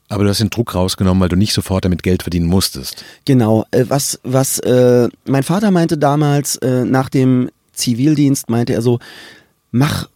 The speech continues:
Speaker 2: mach irgendwas, äh, parallel zur Musik, such dir noch ein, ein zweites Standbein, äh, damit du irgend-, irgendwie was hast noch." Und ich glaube,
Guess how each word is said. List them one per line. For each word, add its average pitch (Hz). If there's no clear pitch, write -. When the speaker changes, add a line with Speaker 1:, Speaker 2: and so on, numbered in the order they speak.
Speaker 2:
mach 147
irgendwas, 175
äh, 143
parallel 147
zur 170
Musik, 147
such -
dir 156
noch 151
ein, 147
ein 131
zweites -
Standbein, 131
äh, 127
damit 131
du 147
irgend-, 147
irgendwie 165
was 135
hast -
noch." 120
Und 131
ich 139
glaube, 160